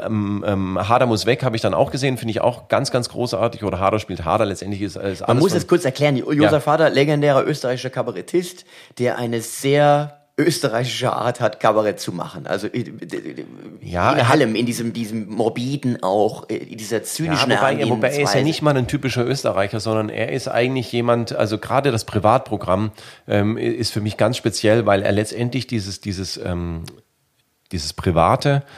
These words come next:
Speaker 1: mit dem Politischen verbindet, ohne dass er, er, er in, in, bei ihm im Programm kommt nicht ein einziger Politiker vor.
Speaker 2: Nein.
Speaker 1: Nie. Also
Speaker 2: Null.
Speaker 1: du hast nie ein, ein, ein, ein, auch kein österreichischer Politiker, kein deutscher Politiker, also er wird das Wort Merkel, kommt bei ihm nie vor, ja. Also das ist,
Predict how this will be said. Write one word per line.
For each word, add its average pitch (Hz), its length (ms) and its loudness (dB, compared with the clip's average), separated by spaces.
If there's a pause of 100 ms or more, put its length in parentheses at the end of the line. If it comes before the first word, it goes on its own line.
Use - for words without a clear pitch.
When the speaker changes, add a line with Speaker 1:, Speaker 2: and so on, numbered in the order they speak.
Speaker 1:
mit 107 140 0
dem 101 80 2
Politischen 107 460 0
verbindet, 80 500 -4 (220)
ohne 123 340 4
dass 113 260 0
er, 104 260 0 (200)
er, 92 240 -2
er 104 240 -8
in, 123 300 -4
in, 113 240 -4
bei 104 100 2
ihm 127 200 2
im 120 40 0
Programm 110 380 0
kommt - 180 0
nicht 104 160 -2
ein 104 140 2
einziger 110 260 2
Politiker 104 400 0
vor. 67 320 -2 (160)
Speaker 2:
Nein. 113 180 2 (160)
Speaker 1:
Nie. 92 380 2
Also 110 160 4
Speaker 2:
Null. 92 80 6
Speaker 1:
du 92 60 4
hast 95 180 0
nie 127 340 2 (140)
ein, 104 160 2
ein, 98 220 -2
ein, 95 300 -2
ein, 90 520 -4
auch 98 260 0
kein 107 200 4
österreichischer 127 360 2
Politiker, 113 280 0
kein 92 80 0
deutscher 120 240 4
Politiker, 107 380 -2
also 101 140 0
er 101 120 -2
wird 104 100 -2
das 104 160 -2
Wort 98 200 0
Merkel, 117 520 2 (100)
kommt 110 200 0
bei 107 80 2
ihm 107 180 2
nie 123 200 6
vor, 104 300 4
ja. 98 160 6
Also 90 200 4
das 92 140 0
ist, 107 140 -2